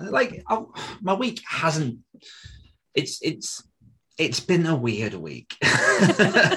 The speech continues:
So <clears throat> I didn't, um,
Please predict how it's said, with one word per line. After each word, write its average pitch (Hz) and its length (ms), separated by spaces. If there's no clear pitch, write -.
So 156 360
<clears throat> - 40
I 165 320
didn't, 175 280
um, 123 380